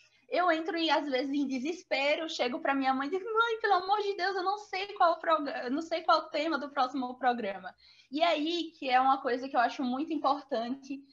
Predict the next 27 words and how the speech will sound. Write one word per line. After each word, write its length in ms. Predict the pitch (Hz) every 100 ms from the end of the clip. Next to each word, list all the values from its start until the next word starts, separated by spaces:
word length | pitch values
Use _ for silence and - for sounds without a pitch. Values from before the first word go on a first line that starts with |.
| _
né? 180 | 214 220
A 80 | 220
família 720 | - 330 302 269 277 294 320
junto 360 | 285 269 285 294
com 220 | 285 254
o 80 | 247
jovem, 580 | 240 202 220 247 262 294 _ _ _ _
que 460 | 285 277 277 277 262
minha 260 | 269 330
mãe 260 | 339 277 302
e 40 |
meu 180 | 294 277
irmão 320 | 320 277 247
dão 160 | 262 262
um 60 | 269
apoio 340 | 277 254 269
muito 440 | 254 269 359 392 285
grande 520 | 247 254 262 277 330
dentro 400 | 240 262 320 320
do 80 | 269
Mundo 280 | 262 247 240
Jovem 380 | 254 226 226 226
Espírita, 800 | - - 240 226 247 269 294 302 - - _ -
é, 380 | 226 220 220 220
ajudando 480 | 254 269 247 262 269
a 100 | 277
procurar 440 | 294 - 302